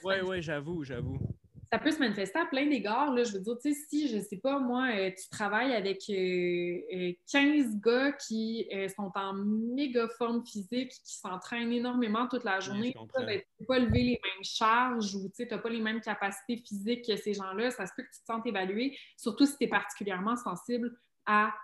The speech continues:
Speaker 1: cette composante-là.
Speaker 2: Ok.
Speaker 1: Tu sais, personnellement, j'ai jamais lu d'études sur les métiers parce que c'est pas mon expertise. Fait que
Speaker 2: Non,
Speaker 1: je
Speaker 2: non,
Speaker 1: sais
Speaker 2: c'est
Speaker 1: pas,
Speaker 2: ça.
Speaker 1: tu sais, est-ce que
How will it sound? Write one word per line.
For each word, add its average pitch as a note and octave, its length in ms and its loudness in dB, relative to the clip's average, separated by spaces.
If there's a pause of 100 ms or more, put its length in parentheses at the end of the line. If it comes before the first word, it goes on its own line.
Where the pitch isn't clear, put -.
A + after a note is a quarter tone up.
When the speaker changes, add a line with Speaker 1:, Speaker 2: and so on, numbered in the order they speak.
(120)
Speaker 1:
cette G#3 180 0
composante-là. F#3 720 -4
Speaker 2:
Ok. - 300 -10
Speaker 1:
Tu C#4+ 100 0
sais, - 60 -6
personnellement, C#4 460 -2
j'ai B3+ 80 2
jamais B3 280 4
lu B3+ 260 6
d'études A#3 460 -2
sur A3+ 100 -2
les G#3 140 2
métiers G3+ 340 -2
parce B3 160 -4
que G#3 80 -8
c'est - 160 -6
pas C#4 120 6
mon B3 200 4
expertise. G3 580 -4
Fait F#3+ 140 -2
que F#3 60 -2
Speaker 2:
Non, G3+ 80 0
Speaker 1:
je F#3+ 40 2
Speaker 2:
non, C3+ 160 -2
Speaker 1:
sais - 140 -20
Speaker 2:
c'est C4+ 140 -4
Speaker 1:
pas, C4+ 60 2
Speaker 2:
ça. C4+ 100 -6
Speaker 1:
tu C4+ 100 -6
sais, A#3+ 60 0
est-ce A#3+ 400 0
que - 20 -14